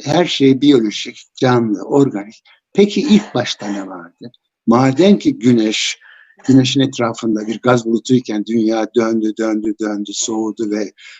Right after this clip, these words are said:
sonra, e, dünya oldu, soğudu. Bütün hikaye şu. Aslında ortada canlılık falan yoktu başlangıçta.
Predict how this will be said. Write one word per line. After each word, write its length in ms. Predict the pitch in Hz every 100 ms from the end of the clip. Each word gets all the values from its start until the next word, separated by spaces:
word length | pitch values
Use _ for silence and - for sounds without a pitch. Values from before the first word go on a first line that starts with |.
| -
sonra, 760 | - 127 127 127 123 123 120 113 _ _ 113
e, 420 | 110 110 107 104
dünya 360 | 110 110 113 113
oldu, 160 | 110 107
soğudu. 480 | - 120 113 107 127 - - - _ -
Bütün 220 | - 220
hikaye 340 | 165 147 175 208
şu. 220 | - 90 _ _ _
Aslında 500 | 120 - 151 135 - -
ortada 380 | 117 - 127 160
canlılık 360 | 135 135 151 -
falan 220 | 113 127
yoktu 400 | 127 175 - 98
başlangıçta. 840 | - - - 87 - - - 78